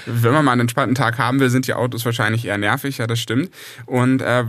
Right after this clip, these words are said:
wie ist das mit der Preispositionierung? Ich hab einfach mal in der Vorbereitung geschaut.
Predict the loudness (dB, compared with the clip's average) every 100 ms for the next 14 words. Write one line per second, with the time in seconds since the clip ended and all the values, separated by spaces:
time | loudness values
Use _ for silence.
0 | -4 -4 -4 -2 -4 -2 0 0 2 0
1 | 0 -4 -2 -2 -2 0 2 2 -2 0
2 | 0 2 2 2 0 0 0 0 -2 0
3 | 0 0 -2 -4 0 2 2 -2